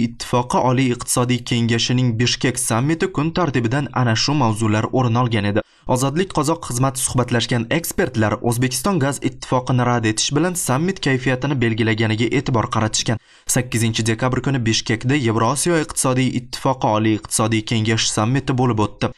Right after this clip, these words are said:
Unda ittifoqqa a'zo davlatlar rahbarlari, shuningdek, kuzatuvchi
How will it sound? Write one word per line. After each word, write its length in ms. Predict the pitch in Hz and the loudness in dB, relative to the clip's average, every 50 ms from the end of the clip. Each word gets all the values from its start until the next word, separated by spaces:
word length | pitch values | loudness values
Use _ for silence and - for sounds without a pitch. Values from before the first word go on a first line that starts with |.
| _ - _ - | _ -8 _ -2
Unda 160 | 135 143 180 190 170 | 0 2 2 0 0
ittifoqqa 540 | - - - - 160 147 - - - 156 135 | -2 -8 -6 -2 -4 -4 -2 -2 0 0 0
a'zo 200 | 127 123 139 135 123 | 0 0 0 0 0
davlatlar 460 | 117 113 117 120 117 - 123 123 101 | 0 0 0 0 0 0 0 0 0
rahbarlari, 600 | 110 113 113 - 120 120 117 120 117 120 110 104 95 - | 0 -2 -2 0 -2 0 2 2 2 2 0 0 0 0
shuningdek, 420 | - 120 113 110 110 107 113 110 - - | 0 0 2 2 2 0 0 -2 -4 -4
kuzatuvchi 480 | - 110 113 110 110 117 113 113 - | -2 0 0 0 0 0 0 0 0